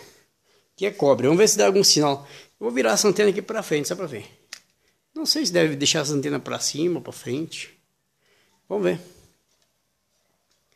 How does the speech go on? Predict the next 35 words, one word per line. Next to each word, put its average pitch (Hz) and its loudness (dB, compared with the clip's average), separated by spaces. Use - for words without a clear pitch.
Eu 151 -20
vou 147 -6
experimentar. 143 -2
Agora 135 2
eu - -4
tô 151 -4
com 165 2
ele 165 4
na 165 2
cintura. 131 -2
Vamos 135 -2
ver 127 0
o 123 -6
que 127 -6
é - -6
que 120 -8
vai 127 0
fazer. 110 -6
Vamos 151 -4
ver - 0
se - 2
vai 156 4
apontar 139 -2
copper 131 -4
pra 123 -4
algum 123 0
lado 117 0
aqui. - -12
Porque 135 -4
não 131 4
vai 196 2
faltar 175 -2
cobre 139 -2
nessa 131 0
che-, - 0